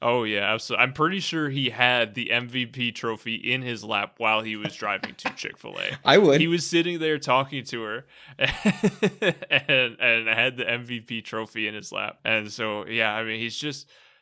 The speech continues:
Speaker 1: so humble, so good. And, I mean, I, we will make a point of talking about this Bucks team someday. You know, uh, maybe not right away, but, you know, at some point we'll let it age a little bit,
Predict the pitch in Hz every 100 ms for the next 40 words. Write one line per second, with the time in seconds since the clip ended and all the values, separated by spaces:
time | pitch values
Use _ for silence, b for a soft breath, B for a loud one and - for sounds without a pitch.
0 | b - - 147 139 131 117 113 107 101
1 | - 120 113 104 104 98 - 117 110 104
2 | 104 113 110 117 117 110 - b - 135
3 | 131 131 165 202 196 170 147 139 127 120
4 | - - 117 107 101 - 123 107 110 101
5 | 104 104 - 98 - - - - 104 52
6 | - - - - - - 107 107 104 107
7 | 107 113 131 160 180 165 156 139 139 131
8 | 127 123 120 117 113 107 113 113 107 107
9 | 104 104 - 135 123 127 117 117 117 131
10 | 120 120 123 127 123 120 120 110 117 110
11 | 104